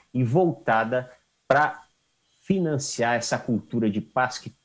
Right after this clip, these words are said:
todos nós desejamos. Deus não vai fazer uma obra na sua vida se você nos ajudar. Você não vai ser mais rico e mais próspero se você nos ajudar. Agora, o planeta, ele pode se tornar cada vez mais um, um tantinho,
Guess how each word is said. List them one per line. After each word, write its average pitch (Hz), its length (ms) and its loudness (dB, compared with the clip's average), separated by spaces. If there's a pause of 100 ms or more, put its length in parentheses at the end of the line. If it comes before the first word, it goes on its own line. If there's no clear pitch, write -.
(120)
todos 143 480 0
nós 113 320 -4
desejamos. 87 760 -10 (260)
Deus 165 320 2
não 143 180 0
vai 139 220 2
fazer 117 400 -2
uma 107 260 0
obra 107 340 2
na 98 160 -4
sua 98 220 -6
vida 101 340 -2
se - 140 -14
você 90 260 -8
nos 95 220 -6
ajudar. 107 680 -2 (340)
Você 143 320 0
não 156 160 2
vai 131 140 0
ser 131 200 -2
mais 113 320 -2
rico 120 240 -2
e 113 60 -2
mais 110 240 -4
próspero 127 580 -2
se - 160 -8
você 101 280 -8
nos 104 180 -6
ajudar. 117 540 -4 (240)
Agora, 107 360 2
o 139 80 2
planeta, 139 880 -2
ele 135 200 -2
pode 104 340 -2
se 117 140 -6
tornar 95 580 -6 (340)
cada 139 300 0
vez 117 300 -6
mais 98 340 -4
um, 101 140 -4 (340)
um 147 100 0
tantinho, 160 800 -2